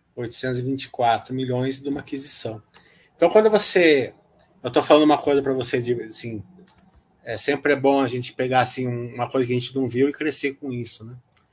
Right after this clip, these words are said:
Quando você pega um dado, né, você tem que ver se,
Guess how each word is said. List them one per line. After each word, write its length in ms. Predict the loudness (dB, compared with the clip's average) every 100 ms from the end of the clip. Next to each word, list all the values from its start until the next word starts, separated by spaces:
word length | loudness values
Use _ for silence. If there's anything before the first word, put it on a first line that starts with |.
| _ _ _ _
Quando 200 | 0 2
você 140 | 4 4
pega 240 | 6 6
um 160 | 4 2
dado, 600 | 4 4 4 2 -4 -16 _ _ _ _ _ _ _ -10
né, 280 | -6 -6 -8 _ _ _ _ _
você 160 | -12 -4
tem 140 | -4
que 120 | -2
ver 200 | 2 2
se, 420 | 0 -2 -2 -2